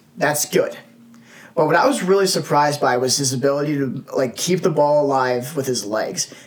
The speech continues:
because Florida's defensive line was, like, forcing pressure the entire game, but Fromm was back there kinda, like, just mani-, like, maneuvering the pocket well, being able to,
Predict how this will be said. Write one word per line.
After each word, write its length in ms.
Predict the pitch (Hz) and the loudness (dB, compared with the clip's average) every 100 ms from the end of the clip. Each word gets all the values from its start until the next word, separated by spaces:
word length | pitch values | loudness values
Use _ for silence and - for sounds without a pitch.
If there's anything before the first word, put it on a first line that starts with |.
| - | -6
because 460 | 170 175 151 139 | 0 2 2 0
Florida's 480 | - 156 202 247 247 | -2 0 2 0 0
defensive 420 | 202 190 185 147 | 0 0 0 0
line 260 | 139 143 156 | 0 0 0
was, 380 | 139 - - - _ | -2 -2 -6 -10 _
like, 140 | - 139 | -4 -4
forcing 480 | - 180 190 214 190 | -2 0 0 0 -2
pressure 460 | 143 143 175 175 | -2 0 0 0
the 160 | 160 147 | 0 -2
entire 360 | 131 143 147 | -2 0 0
game, 420 | 135 120 117 156 165 - - - | -2 -2 -2 -4 -8 -16 -20 -4
but 120 | 165 | -4
Fromm 320 | 143 156 - | -2 0 2
was 140 | 208 220 | 2 0
back 300 | 165 156 156 | 0 0 2
there 160 | 165 | 0
kinda, 400 | 147 165 147 147 | 2 -2 0 0
like, 420 | 147 139 135 117 - - - - - | 2 2 2 -2 -6 -18 -20 -20 -6
just 220 | 160 139 | -2 0
mani-, 360 | 160 139 135 127 | 0 0 0 0
like, 160 | 143 127 | -2 0
maneuvering 460 | 135 143 170 190 | 0 2 2 2
the 80 | 196 | 0
pocket 420 | 180 170 151 175 | 2 2 2 0
well, 360 | 160 165 160 156 | 2 2 2 0
being 320 | 143 139 156 | -2 -2 0
able 260 | 160 180 175 | 0 0 0
to, 500 | 185 180 180 170 | 0 0 0 -4